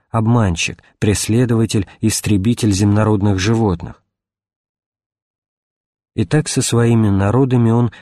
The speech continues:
воздвигал против Господа башню — в чем обнаружилась нечестивая гордость. Злое желание справедливо наказывается,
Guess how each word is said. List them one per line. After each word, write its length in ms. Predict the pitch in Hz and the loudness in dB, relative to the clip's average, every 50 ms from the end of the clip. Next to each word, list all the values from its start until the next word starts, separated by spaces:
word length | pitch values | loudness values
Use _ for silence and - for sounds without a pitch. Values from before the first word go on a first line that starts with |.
| - - | -8 -4
воздвигал 680 | 98 107 113 98 92 98 107 110 95 113 127 131 127 | 0 0 0 0 0 0 0 0 0 2 0 0 0
против 420 | - - 117 113 104 - 107 95 98 | -2 -2 -2 -2 0 -2 -2 -4 0
Господа 520 | 98 117 120 - - - 117 101 113 110 | 0 0 -2 -2 -2 -4 -2 -2 0 -2
башню — 520 | 104 110 117 107 92 85 - - 76 71 - _ _ _ _ _ _ _ _ | 0 0 0 0 0 -2 -4 -8 -8 -10 -10 _ _ _ _ _ _ _ _
в 100 | - - | -8 -2
чем 200 | - 113 101 101 | 0 2 2 2
обнаружилась 720 | 104 92 95 101 104 107 110 104 98 107 101 98 92 - | 2 2 2 0 2 2 0 0 0 0 0 0 0 0
нечестивая 720 | 110 101 98 - - 104 - - - 107 98 98 101 98 98 | 0 0 0 0 -4 -4 -4 -2 0 0 2 2 2 0 0
гордость. 640 | 95 95 110 104 92 82 80 78 - - _ _ _ _ _ _ _ _ _ _ _ _ _ _ _ _ _ _ - 107 | 0 0 0 0 0 -2 -4 -8 -10 -10 _ _ _ _ _ _ _ _ _ _ _ _ _ _ _ _ _ _ -8 -6
Злое 420 | 98 98 104 110 113 107 104 101 | -2 0 2 2 4 2 2 0
желание 640 | 85 98 107 113 123 135 131 123 110 101 95 90 | 0 0 0 2 2 2 2 2 2 2 0 0
справедливо 640 | 85 - - - 113 110 107 113 110 117 131 131 113 110 | -2 -4 -4 -2 0 2 2 0 0 2 0 2 2 2
наказывается, 960 | 101 101 98 95 - 120 110 95 90 98 90 90 87 85 85 - - 76 | 2 0 0 -2 -2 -2 -2 0 0 -2 -2 0 -2 -2 -4 -6 -8 -10